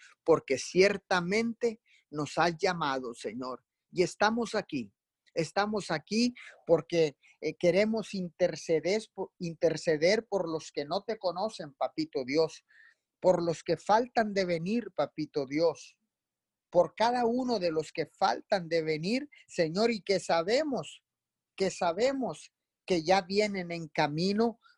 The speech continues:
buscando, Señor, buscando a Jesús, tu Hijo amado, buscando tener un encuentro contigo,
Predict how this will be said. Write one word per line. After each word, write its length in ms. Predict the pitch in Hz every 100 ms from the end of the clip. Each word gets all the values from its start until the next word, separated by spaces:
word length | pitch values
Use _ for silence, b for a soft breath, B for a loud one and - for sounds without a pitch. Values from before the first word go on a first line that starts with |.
| -
buscando, 840 | 156 - - 208 233 220 143 117 _ _
Señor, 580 | - 147 135 185 196 190 b b
buscando 880 | 147 156 151 - 185 190 190 190 185 _ _
a 140 | - 156
Jesús, 520 | 160 143 - 190 -
tu 120 | 151
Hijo 280 | 156 165 151
amado, 440 | 127 123 123 113 - _ b _
buscando 720 | 160 175 - 226 247 262 214 -
tener 340 | 170 160 185
un 140 | 190
encuentro 640 | 165 151 - 165 180 175 156
contigo, 680 | 143 131 - 190 190 147